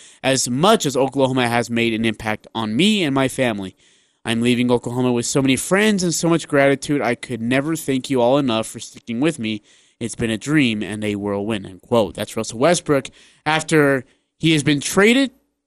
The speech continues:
to the <laughs> Houston Rockets for Chris Paul, first round picks in twenty-four and twenty-six, and two pick swaps as well in twenty-one and twenty-five, giving the Oklahoma City Thunder now a N B A record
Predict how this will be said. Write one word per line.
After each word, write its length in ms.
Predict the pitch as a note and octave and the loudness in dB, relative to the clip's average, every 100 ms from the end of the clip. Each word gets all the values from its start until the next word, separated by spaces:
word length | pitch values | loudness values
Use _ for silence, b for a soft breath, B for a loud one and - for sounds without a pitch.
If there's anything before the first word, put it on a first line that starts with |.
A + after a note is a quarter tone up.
| _ | _
to 320 | - - D#3+ | -8 0 2
the 220 | B2 A#2+ - - | 2 0 -6 -8
<laughs> 520 | F#3+ E3 - - _ - | -6 -6 -12 -20 _ -10
Houston 520 | - F3+ F3+ E3 C3+ | 2 4 4 2 4
Rockets 520 | C#3+ D3 - G#2+ - | 4 4 2 -6 -6
for 120 | A#2+ | -10
Chris 380 | A2 - E3+ F3+ | -8 0 0 0
Paul, 480 | - D#3 A#2 G#2 - b b b _ | 0 2 4 2 -4 b b b _
first 380 | - F#3+ G#3 - | 0 4 4 4
round 240 | F#3 D3+ | 2 4
picks 260 | E3+ D#3+ - | 2 0 -2
in 80 | C3+ | -4
twenty-four 520 | - C#3+ C3 - B2 | 0 2 2 0 -4
and 80 | A#2 | -2
twenty-six, 520 | A#2+ A2+ - A2+ - | -4 -4 -4 -4 -4
and 140 | B2+ | -6
two 160 | - F3+ | -4 -4
pick 240 | - E3+ | -2 -4
swaps 380 | - - D3+ - | -4 -2 -2 -2
as 100 | C3+ | -6
well 220 | A#2+ G#2+ | -2 -2
in 80 | G#2 | -4
twenty-one 420 | - B2+ B2 A#2+ | -6 -4 -2 -2
and 80 | A2+ | -4
twenty-five, 580 | - G#2+ G2 B2 B2 A#2+ B B B - | -6 -10 -4 0 2 0 B B B -4
giving 340 | C3+ C#4 G3+ A2 | 2 2 2 -2
the 120 | A2+ | -2
Oklahoma 380 | A#2 A#2+ A#2+ A#2 | 0 0 -2 -2
City 220 | - A#2 | 0 -2
Thunder 340 | - B2 A#2 | 0 0 2
now 420 | A#2 C#3+ D3 A2 - b b | 2 2 2 2 -2 b b
a 140 | C3 C3 - | -6 -4 0
N 160 | F#3+ | 2
B 300 | G#3 G#3+ F#3 | 4 6 6
A 20 | D#3+ | 4
record 600 | C3+ E3 - G#2 F#2+ | 2 0 0 -4 -6